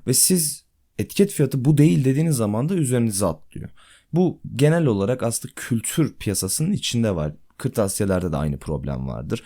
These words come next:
Belki fotokopicilerde de aynı problem var. Var da var. Daha öncelerden bir kitapçıda iş tecrübesi edinme fırsatı buldum çalışarak ve orada işi biraz daha iyi anladım. Evet, sıfır kitaplar kitapçılara da çok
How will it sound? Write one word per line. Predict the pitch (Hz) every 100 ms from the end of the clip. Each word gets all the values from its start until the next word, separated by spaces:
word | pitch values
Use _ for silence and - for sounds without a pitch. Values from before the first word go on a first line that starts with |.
| - - -
Belki | 87 95
fotokopicilerde | 98 101 101 107 95 90 92 87 87
de |
aynı | 76 71
problem | 76 78 - 67 69
var. | 101 151 - _ _ -
Var | 101 87
da | 143
var. | 110 73 - 110
Daha | 127 147
öncelerden | 180 151 131 123 151 156
bir | 151
kitapçıda | - - 120 - 135 170 -
iş | 143 -
tecrübesi | 104 90 95 90 - - - 101
edinme | 95 95 95
fırsatı | - 98 90 85
buldum | 85 80 82
çalışarak | - 78 - 131 170
ve | 175
orada | 170 165 165
işi | 139 147 170
biraz | 151 131 120
daha | 113 101
iyi | 87 69
anladım. | 64 57 - - - -
Evet, | 180 143 -
sıfır | - 196 -
kitaplar | - - 98 - 175 196 _ _ -
kitapçılara | 151 190 - - 175 156
da |
çok | 104 110 -